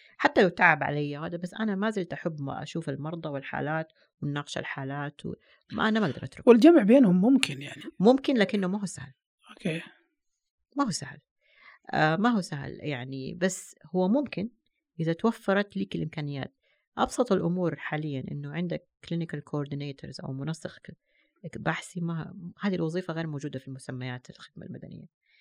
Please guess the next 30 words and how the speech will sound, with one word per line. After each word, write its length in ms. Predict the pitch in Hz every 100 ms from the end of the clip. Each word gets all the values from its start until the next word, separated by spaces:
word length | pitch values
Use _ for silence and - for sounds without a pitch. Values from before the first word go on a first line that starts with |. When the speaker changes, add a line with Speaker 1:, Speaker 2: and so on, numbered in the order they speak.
| _ _
Speaker 1:
فأنت 680 | - - - - - 202 208
كيف 180 | - 240
تعين 280 | 180 196 180
الناس؟ 420 | 143 - - - - -
<laughs> 380 | - - - _ _ _ 269
Speaker 2:
أي، 120 | 349
أنا، 340 | 320 277 247
أنا، 420 | 254 247 254 247 240
أنا 120 | 254
أعرف، 360 | 262 196 165
أنا 280 | 202 202 196
أعرف 260 | 220 220 175
التحديات، 580 | - 165 170 185 175 202
أنا 80 |
أشتغل 300 | 202 - 185
في 60 | 160
الأبحاث 360 | 165 147 175 -
كذلك، 420 | 180 165 - -
فأعرف 420 | 214 214 214 165
التحديات 600 | - - 165 151 175 -
اللي... 220 | 180 185
اللي 140 | 196 220
يواجهها 540 | 220 190 190 180 170
أي 120 | 190
باحث. 320 | 175 180 -
Speaker 1:
في، 200 | 269 285
بس 240 | 208 185 202
ال-، 220 | 190 -
الشيء 280 | 175 - 285
المبشر، 640 | 202 170 175 - 135 143